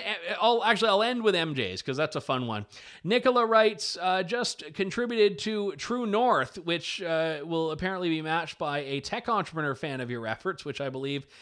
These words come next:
is in part tax deductible." Well, thank you very much for that support. True North is the, uh, if you really like my Canadian content, True North is the, the place to go for that. Uh, wondering, "Do you think, like in the Bible, we will face seven years of tough years,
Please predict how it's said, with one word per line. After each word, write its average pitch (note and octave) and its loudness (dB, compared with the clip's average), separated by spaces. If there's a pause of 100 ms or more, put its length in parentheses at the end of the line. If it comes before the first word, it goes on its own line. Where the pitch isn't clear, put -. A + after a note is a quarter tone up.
(220)
is C#3 -2
in C#3 -4
part D3 0
tax D3 -4
deductible." C#3 -2
Well, F#3+ 0
thank C4+ -2
you G3+ 0
very E3+ 0
much D#3+ -2
for - -8
that C3 -4
support. C#3+ -2
True A3+ -2
North G3+ 2
is F3 2
the, F3 -2 (340)
uh, D3 2
if E3 4
you F3+ 8
really A#3 8
like F3+ 4
my F3 0
Canadian D#3 -2
content, B2+ -2
True D#3 -4
North C#3+ 0
is B2 -2
the, A#2+ -2
the C3 -8
place C3 -4
to B2+ -8
go B2 -4
for A#2+ -8
that. A2 -6 (880)
Uh, C#3 2
wondering, G#3 2 (420)
"Do E3+ 2
you A#3+ 2
think, G#3+ -2
like F#3 0
in F#3+ -4
the F#3 -2
Bible, E3 0
we C#3+ -2
will D#3 -2
face D#3+ -2
seven F3+ 0
years E3 0
of D3 -2
tough - 0
years, C3 -2